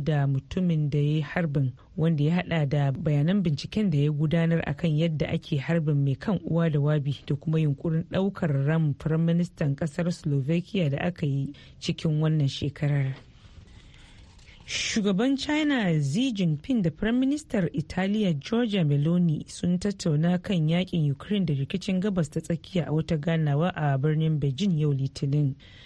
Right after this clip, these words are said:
Meloni, wadda a wannan zagayen kasar ta ke jagorantar kungiyar kasashen G seven bisa tsarin karba-karba, ta jaddada mahimmancin kasancewar China abokiyar tafiya a kokarin tabbatar da tsaro a fadin duniya.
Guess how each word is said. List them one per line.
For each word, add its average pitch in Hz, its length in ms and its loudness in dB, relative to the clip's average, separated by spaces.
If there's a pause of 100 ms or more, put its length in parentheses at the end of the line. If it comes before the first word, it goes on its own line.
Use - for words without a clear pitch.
(160)
Meloni, 151 400 2
wadda 147 580 0
a 139 220 2
wannan 156 400 2
zagayen 160 400 2
kasar - 340 -4
ta 160 120 -4
ke 143 280 -4
jagorantar 143 840 0
kungiyar 160 560 0
kasashen 160 640 -2
G 170 160 0
seven 160 460 0
bisa 139 260 -4
tsarin 165 400 0
karba-karba, 143 920 -2 (420)
ta 160 160 0
jaddada 156 400 0
mahimmancin 160 600 2
kasancewar 160 680 -2
China 175 460 -2
abokiyar 165 480 0
tafiya 156 460 -2
a - 20 -4
kokarin 165 420 -2
tabbatar 180 480 -2
da 160 120 0
tsaro 143 340 -2
a 139 60 -4
fadin 147 420 -2
duniya. 151 540 0